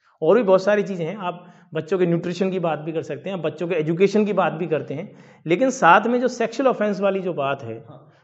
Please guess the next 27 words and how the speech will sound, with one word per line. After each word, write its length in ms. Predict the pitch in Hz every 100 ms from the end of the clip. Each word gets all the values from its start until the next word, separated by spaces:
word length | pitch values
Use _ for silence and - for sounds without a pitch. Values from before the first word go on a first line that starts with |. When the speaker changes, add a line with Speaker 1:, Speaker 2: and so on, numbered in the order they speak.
| _
Speaker 1:
ये 240 | 139 160 220
भी 360 | 277 277 - 147
बच्चों 340 | 151 - 208
की 100 | 202
लाइफ 300 | 165 156 160
में 160 | 180 185
एक 160 | 160
बहुत 260 | 127 - 180
बड़ा, 320 | 139 143 156
खासकर 720 | 151 - 147 143 202 165 - -
मैं, 300 | 131 131 131 127 -
मेल 320 | 139 143 175
चाइल्ड 360 | 185 170 180 185
के 80 |
लिए 120 | 190 190
तो 420 | 202 202 - _ _ _ -
कम 180 | 180 190
है, 140 | 220
लेकिन 180 | 254 330
फीमेल 340 | - 175 175
चाइल्ड 300 | 170 147 143
के 60 | 175
लिए 120 | 311
ज़्यादा 280 | 185 135 120
है 140 | 92
Speaker 2:
बिल्कुल। 560 | - - - _ _ 123
Speaker 1:
ये 220 | 113 -